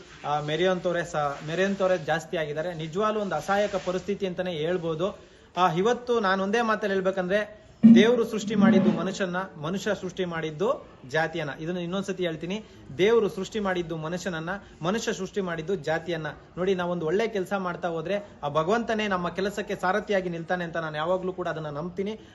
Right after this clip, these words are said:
ಆ, ನಿಜವಾಗ್ಲೂ ನಾನ್ ನಂಬಿರ್ತಕ್ಕಂಥ ಶನೇಶ್ವರ ಸ್ವಾಮಿಯವರ ಆಶೀರ್ವಾದದಿಂದ ಆ ಕೆಲ್ಸವನ್ನ ಕೂಡ ಮಾಡ್ತಾ ಇದ್ದೀನಿ. ಜೊತೆಗೆ ಈ ಒಂದು ವಿಡಿಯೋನ ಪ್ರತಿಯೊಬ್ರು ಕೂಡ,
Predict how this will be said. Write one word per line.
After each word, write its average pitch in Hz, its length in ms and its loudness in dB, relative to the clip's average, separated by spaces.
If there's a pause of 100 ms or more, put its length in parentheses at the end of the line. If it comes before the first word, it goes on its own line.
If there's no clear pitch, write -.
(100)
ಆ, 165 140 0
ನಿಜವಾಗ್ಲೂ 202 440 0
ನಾನ್ 185 200 -4
ನಂಬಿರ್ತಕ್ಕಂಥ 190 520 -6
ಶನೇಶ್ವರ 185 500 -4
ಸ್ವಾಮಿಯವರ 175 360 -4
ಆಶೀರ್ವಾದದಿಂದ 170 580 -4
ಆ 165 80 -2
ಕೆಲ್ಸವನ್ನ 165 420 -6
ಕೂಡ 170 160 -6
ಮಾಡ್ತಾ 156 360 -6
ಇದ್ದೀನಿ. 147 280 -10 (280)
ಜೊತೆಗೆ 208 480 0 (100)
ಈ 196 120 0
ಒಂದು 240 320 2
ವಿಡಿಯೋನ 208 380 2
ಪ್ರತಿಯೊಬ್ರು 208 800 0
ಕೂಡ, 202 180 0